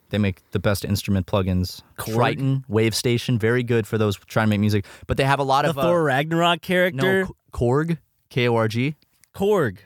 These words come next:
Speaker 1: Is that a character?
Speaker 2: The Thor Ragnarok character that's played by director
Speaker 1: It's a synthesizer brand.
Speaker 2: Taika Waititi.
Speaker 1: He plays a character named Korg.
Speaker 2: Mm-hmm.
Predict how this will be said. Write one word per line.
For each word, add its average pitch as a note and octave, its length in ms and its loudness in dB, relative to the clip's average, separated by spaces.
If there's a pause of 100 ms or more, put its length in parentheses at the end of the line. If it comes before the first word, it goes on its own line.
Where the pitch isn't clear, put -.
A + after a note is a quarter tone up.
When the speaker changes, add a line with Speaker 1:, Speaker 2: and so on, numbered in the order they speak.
(140)
Speaker 1:
Is A#2 80 -4
that C#3+ 120 2
a C3 40 -4
character? C#3+ 220 0
Speaker 2:
The - 60 -16
Thor F#3+ 200 2
Ragnarok F3+ 600 2
character A#2+ 580 0
that's A#2+ 220 0
played D3 340 -2
by C3+ 300 2
director D3+ 760 0 (800)
Speaker 1:
It's - 80 -6
a - 20 0
synthesizer G#2+ 640 0
brand. D#3 320 0
Speaker 2:
Taika F3 240 0
Waititi. A#2+ 840 0
Speaker 1:
He A#2 80 -2
plays D3+ 240 0
a B2 60 -8
character D3 240 -2
named A#2 100 0
Korg. - 500 -4
Speaker 2:
Mm-hmm. A2+ 340 4